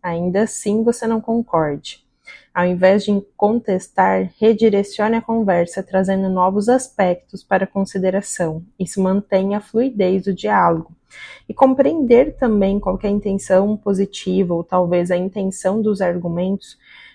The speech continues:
facilita para que você também compreenda a visão do outro lado. E a décima e última lição é,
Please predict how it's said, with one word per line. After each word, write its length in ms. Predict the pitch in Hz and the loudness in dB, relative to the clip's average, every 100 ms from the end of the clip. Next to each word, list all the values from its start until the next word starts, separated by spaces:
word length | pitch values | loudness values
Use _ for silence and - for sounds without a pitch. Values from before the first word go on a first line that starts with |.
| _ | _
facilita 500 | 247 247 262 233 226 | -2 0 0 2 0
para 160 | 233 240 | -2 -2
que 100 | 240 | -2
você 240 | 226 - | -2 -4
também 280 | 214 226 214 | -4 -2 -4
compreenda 600 | 220 214 - 208 190 190 | -4 -6 -4 -2 -2 -2
a 20 | |
visão 360 | 196 208 196 180 | -4 -4 -2 -2
do 140 | 190 | -2
outro 360 | 175 170 - 185 | -2 -4 -6 -6
lado. 380 | 175 - - _ _ _ _ _ _ _ _ _ | -6 -6 -12 _ _ _ _ _ _ _ _ _
E 80 | 233 | 2
a 80 | 233 | 2
décima 480 | 214 208 226 254 240 | 4 2 0 -2 0
e 220 | 233 208 | 2 2
última 320 | 240 - 254 | 0 0 0
lição 500 | 269 277 226 208 208 | 0 2 2 2 0
é, 220 | 160 165 | -2 -4